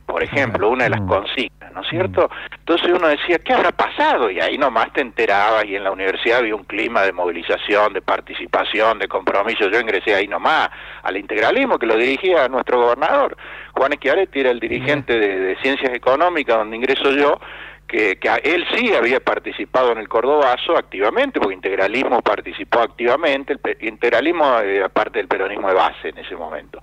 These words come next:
Speaker 2: Mm.
Speaker 1: Y bueno, pero también todas las agrupaciones de izquierda, las agrupaciones reformistas, en eso había también, así como hace un rato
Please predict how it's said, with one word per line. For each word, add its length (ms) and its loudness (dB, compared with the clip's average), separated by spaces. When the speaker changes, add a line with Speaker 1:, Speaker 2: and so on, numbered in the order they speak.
Speaker 2:
Mm. 160 -4
Speaker 1:
Y 160 0
bueno, 260 4
pero 220 0
también 380 0
todas 200 2
las 140 0
agrupaciones 540 0
de 20 -8
izquierda, 400 0
las 80 0
agrupaciones 520 0
reformistas, 960 0
en 160 0
eso 260 2
había 280 2
también, 680 0
así 220 -2
como 220 -2
hace 160 0
un 80 -4
rato 400 2